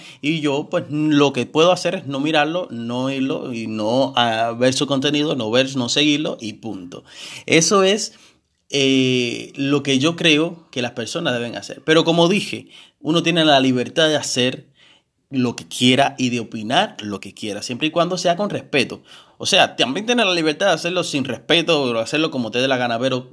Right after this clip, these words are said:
siempre se agradece que sea con respeto, que sea opinando, dando tu punto de vista, eh, manteniendo la distancia que hay entre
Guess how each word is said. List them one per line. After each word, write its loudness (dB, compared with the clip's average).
siempre -2
se 0
agradece 2
que -4
sea 0
con -6
respeto, 0
que -4
sea 4
opinando, 0
dando 0
tu -8
punto -6
de 2
vista, -2
eh, -4
manteniendo 2
la -2
distancia 0
que -4
hay 0
entre -8